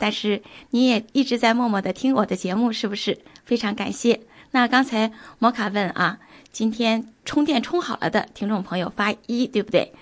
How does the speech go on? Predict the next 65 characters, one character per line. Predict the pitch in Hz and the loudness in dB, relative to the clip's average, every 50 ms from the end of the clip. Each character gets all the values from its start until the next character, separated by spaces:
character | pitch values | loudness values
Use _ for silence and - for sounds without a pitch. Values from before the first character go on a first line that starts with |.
| - - - | -20 -18 -6
手 | - 247 214 | -2 -2 0
机 | - 285 320 | 2 2 2
尾 | 285 262 233 | 2 2 0
号 | 226 - 254 240 226 | 0 0 0 0 0
九 | 220 - - 180 | 0 -2 -4 -4
四 | 190 - 233 | -4 -4 -4
八 | 220 - 262 262 269 | 0 2 2 2 4
幺、 | 269 277 277 285 285 285 - - - - - - | 4 2 2 2 0 -2 -6 -12 -20 -20 -8 0
零 | - 233 247 285 | 2 4 4 6
五 | 277 226 208 | 4 2 0
三 | - 269 262 269 277 | 0 2 2 4 4
六、 | 285 277 254 214 - - - - | 4 2 2 0 -2 -4 -10 -10
五 | - 170 190 | -8 -6 -2
三 | - 240 247 | 0 2 2
四 | 254 247 - 247 | 2 0 -2 -2
八， | 226 240 247 254 - - - - - - - _ _ | 2 2 2 2 2 -2 -10 -20 -20 -20 -20 _ _
你 | - 233 | 0 0
们 | 214 220 | 2 2
三 | 220 - 285 285 | 2 4 4 6
位 | 285 277 269 | 6 4 4
朋 | 262 254 254 | 4 2 2
友 | 254 | 2
发 | 254 254 269 262 | 2 2 2 4
来 | 254 240 226 | 4 4 4
的 | 240 226 233 | 4 4 4
都 | - 294 302 | 2 0 0
是 | - 277 262 | 0 -2 -2
一 | - 240 254 277 269 | -2 0 2 4 4
啊， | 240 233 220 214 - - _ _ _ _ | 4 4 2 -2 -6 -12 _ _ _ _
太 | - - - 247 214 | -10 -6 -4 -2 -2
厉 | 185 220 214 196 | 0 0 0 0
害 | 202 - - 190 | 0 0 -4 -6
了， | - - - - - | -8 -10 -14 -16 -18
浑 | - - 202 190 214 | -4 0 0 0 2
身 | 220 - 247 247 | 2 0 0 0
是 | 247 - 220 202 | 0 -2 -4 -2
劲， | 190 - 254 - - - - - - - | 2 2 2 2 2 -4 -14 -20 -14 -8
是 | - - 262 | -4 -4 -2
不 | 247 233 | -2 -2
是 | 220 - 240 226 220 220 220 - - | -2 2 4 4 4 2 0 -6 -2
这 | - 262 240 | 0 2 2
个 | 226 220 | 2 2
长 | 220 - 208 208 | 0 0 -2 0
周 | 214 262 277 | 0 2 2
末 | 285 285 285 277 247 - - - - - | 4 6 6 6 6 4 2 -4 -14 -8
充 | - - 277 277 | -2 0 2 2
足 | 269 208 | 2 2
了 | 202 220 226 | 2 4 4
电 | 226 254 247 220 190 | 6 4 4 4 2
啊？ | 190 - - - - - - - | 0 -4 -6 -10 -20 -20 -6 0
摩 | - 294 311 | 2 2 2
卡 | 294 - 226 | 4 2 2
要 | 220 196 | 4 2
向 | 202 - 226 208 185 | 2 2 0 0 0
你 | 185 | 0
们 | 180 185 | 0 0
学 | 214 - - 190 | 0 0 -2 -2
习 | 202 - - 185 | -2 -2 -2 -2
啊， | 185 - 190 185 190 - - _ _ _ - - _ | 0 0 -2 -2 -4 -8 -14 _ _ _ -20 -20 _
非 | - 262 240 | -4 -2 -2
常 | - 214 208 | 0 -2 -2
感 | 214 208 - 202 | -2 -4 -6 -4
谢， | - - 247 - - | 0 0 0 0 0
谢 | - - 254 240 | -2 -4 -4 -2
谢， | 226 - 214 - - | 0 0 0 0 -2